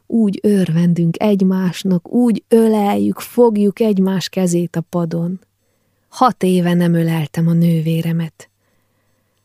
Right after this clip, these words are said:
Nem tudtunk mi úgy lenni, hogy valaki nekiáltson reánk, mert ő a másik szárnyba volt. Mikor mentünk a teherautóba, s vittek Váradra, Melánia felállt a helyéről, s megölelt.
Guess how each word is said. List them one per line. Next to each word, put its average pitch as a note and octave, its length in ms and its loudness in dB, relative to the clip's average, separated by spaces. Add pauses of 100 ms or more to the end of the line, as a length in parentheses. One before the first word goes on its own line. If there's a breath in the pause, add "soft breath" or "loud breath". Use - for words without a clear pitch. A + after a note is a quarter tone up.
Nem F#3+ 200 2
tudtunk G3 400 0
mi G3 120 2
úgy G3+ 260 0
lenni, F#3+ 320 2
hogy F3 200 0
valaki F3+ 360 -2
nekiáltson E3+ 760 -4
reánk, F3 460 -4 (480 loud breath)
mert F#3 240 -2
ő F#3 80 4
a F3+ 60 2
másik E3+ 440 -2
szárnyba D#3+ 560 -6
volt. E3+ 500 -14 (440)
Mikor - 240 -4
mentünk F3+ 380 0
a D#3+ 60 -4
teherautóba, E3 1080 -4
s - 100 -12
vittek F#3 400 -6
Váradra, E3+ 680 -4 (260)
Melánia F3 480 2
felállt E3+ 480 -2
a E3 60 -4
helyéről, E3+ 640 -2
s - 120 -10
megölelt. E3 920 -4